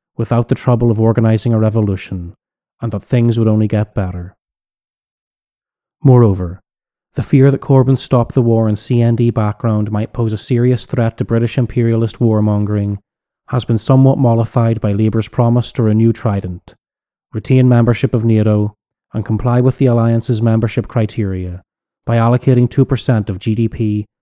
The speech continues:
to defence spending. Overturning Brexit. Meanwhile, it is clear that for the dominant section of the ruling class that wishes to overturn the Brexit referendum, its best bet will be a Labour-led coalition,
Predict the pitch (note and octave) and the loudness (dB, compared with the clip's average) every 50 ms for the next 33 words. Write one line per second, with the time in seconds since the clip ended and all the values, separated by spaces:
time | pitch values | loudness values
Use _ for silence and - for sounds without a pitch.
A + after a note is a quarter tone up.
0 | _ _ - A2 A2 G2+ - - A2+ G#2+ G#2 - - - - G#2+ G2 F#2+ F#2 F2+ | _ _ -6 -6 -6 -4 -2 -2 -2 -2 -2 -4 -8 -8 -6 -6 -6 -6 -6 -8
1 | F#2 F2+ F2 F#2+ - _ _ _ _ _ _ _ _ _ _ _ _ _ _ _ | -10 -12 -14 -16 -18 _ _ _ _ _ _ _ _ _ _ _ _ _ _ _
2 | _ _ _ _ _ _ _ _ _ _ _ _ _ _ _ _ - C#3+ B2 B2 | _ _ _ _ _ _ _ _ _ _ _ _ _ _ _ _ 0 2 2 2
3 | B2+ - - B2 B2 A#2+ A#2+ A2 A2 G2+ F#2+ F#2 F2+ - - F2+ - _ - _ | 0 0 0 0 2 2 2 0 0 -2 -2 -4 -6 -10 -14 -14 -14 _ -20 _
4 | _ _ _ _ _ _ _ _ _ _ _ _ _ _ _ _ _ _ _ _ | _ _ _ _ _ _ _ _ _ _ _ _ _ _ _ _ _ _ _ _
5 | _ _ _ _ _ _ _ _ _ _ _ _ _ _ _ _ _ _ _ _ | _ _ _ _ _ _ _ _ _ _ _ _ _ _ _ _ _ _ _ _
6 | _ _ D3 D#3 E3 D3+ C#3 C3 B2 A#2+ A#2 A#2 A#2 A#2 - _ _ _ _ F4 | _ _ 4 6 6 6 6 4 4 2 2 0 -2 -4 -6 _ _ _ _ -6
7 | E3 B2 B2+ - - - - B2 G#2+ G2+ F#2+ F#2 F#2 - _ _ _ _ _ _ | -2 -2 -2 -2 -2 -4 -2 -2 0 -2 -4 -6 -10 -14 _ _ _ _ _ _
8 | _ _ - A#2+ - - A#2+ A#2 A2+ - B2 B2+ C3+ C#3+ D#3 E3+ - - C#3+ B2+ | _ _ -6 -6 -4 -2 -4 -2 0 0 2 2 2 2 0 0 -2 -2 -2 -2
9 | B2 - - D3 C3+ A#2+ B2+ A#2 A2+ A#2 A#2 A#2 A2+ - - A#2 G#2+ G#2 G#2 G2+ | -2 -4 -2 -2 0 0 2 2 2 2 0 0 -2 -4 -4 -4 -4 -4 -4 -6
10 | G2 - - - - - _ _ _ _ _ B2 A2+ A#2 B2 A#2+ - D3+ C3 - | -8 -10 -14 -20 -20 -20 _ _ _ _ _ -6 -2 -2 -2 0 0 -2 -2 0
11 | - D3 C3+ C3 B2+ C#3 C3 - - B2+ B2+ B2 A#2+ A2 - A2+ A2 G#2+ A2+ C3+ | 2 4 4 4 4 2 -2 -2 -2 -2 0 0 -2 -2 -2 -2 -2 -2 -4 -4
12 | B2+ A#2+ A2+ A2+ - - A#2 A2 G#2 G#2 G#2 G2+ G#2 G2+ G#2 G2+ G2 - _ _ | -4 -4 -4 -4 -4 -2 -2 -2 -2 -2 -2 -4 -4 -4 -4 -6 -8 -10 _ _
13 | _ _ _ _ _ _ _ _ - C3+ - - - C#3 B2+ C3 C3 - - - | _ _ _ _ _ _ _ _ -6 -6 -6 -2 -2 0 0 0 -2 -2 -4 -4
14 | A#2+ A#2 - A2+ A2 G#2 A#2 G#2+ G#2 G2+ A2+ A2+ G#2+ A#2+ A#2 A2+ G#2+ G#2+ G#2 - | -2 -2 -2 -4 -2 -2 -2 -2 0 0 0 0 0 0 0 0 0 -2 -4 -4
15 | - B2+ A2+ A2 G#2 G2+ F#2+ - - - G2+ F#2 F2+ F2+ G2 | -4 -2 -2 -2 -2 -4 -6 -8 -10 -12 -12 -12 -12 -14 -18